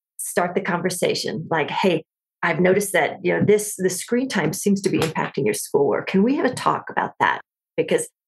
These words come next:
one of my jobs as a parent is to make sure I'm helping you be as successful as you are as you head into your adult life. So what can we do here? So I, you hear me here trying to collaborate with my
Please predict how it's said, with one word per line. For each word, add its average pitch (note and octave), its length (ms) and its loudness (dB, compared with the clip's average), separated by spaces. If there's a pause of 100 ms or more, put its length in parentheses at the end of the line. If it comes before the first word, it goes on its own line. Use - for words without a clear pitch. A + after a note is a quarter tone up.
(140)
one A#3 180 4
of D4 60 2
my A#3 120 4
jobs F#3+ 320 2
as E3+ 120 0
a E3+ 60 0
parent G3 320 2
is F#3 120 -2
to G#3+ 100 2
make A#3+ 300 4
sure G#3+ 340 4 (220)
I'm D#3+ 120 -4
helping G#3+ 440 2
you F#3 120 2
be E3+ 240 0 (320)
as G#3+ 220 2
successful A#3+ 600 2
as A3 180 0
you A3+ 120 2
are E3+ 360 -2
as F#3 200 2
you F#3 80 4
head F3+ 200 0
into E3+ 260 -2
your D#3 160 4
adult D#3+ 300 2
life. E3+ 240 0
So F#3 240 2 (320)
what D4 120 0
can F4+ 120 -2
we D#4+ 160 2
do B3 160 2
here? F#3+ 240 4
So - 240 4 (260)
I, G3 140 2
you G#3+ 120 6
hear D#4+ 380 2
me C4+ 160 2
here G3 340 6
trying F#3+ 220 2
to F#3 100 0
collaborate E3+ 760 2 (100)
with E3 240 0
my D3 400 0